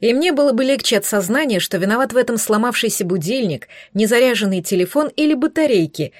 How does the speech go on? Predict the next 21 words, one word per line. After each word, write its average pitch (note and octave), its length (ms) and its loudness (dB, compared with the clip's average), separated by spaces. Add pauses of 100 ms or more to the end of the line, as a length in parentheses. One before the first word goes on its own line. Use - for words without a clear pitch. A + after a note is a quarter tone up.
(160)
которые A#3+ 340 2
именно C4 440 0
в - 20 -6
этот D4 240 2
ответственный A3+ 540 0
момент A3 520 -2
решили C#4+ 600 0
распрощаться A#3+ 680 -2
с E3 40 -2
жизнью B3+ 500 -2 (300)
и E4+ 100 2
поехать C#4+ 400 4
на A3+ 80 0
свалку. D#3+ 560 -4 (640)
Увы, F#3 440 0 (480)
виновата A3+ 540 2
в D4+ 60 0
этом D4 260 2
была G#3+ 220 4
только G#3+ 360 -2
я. E3 360 -4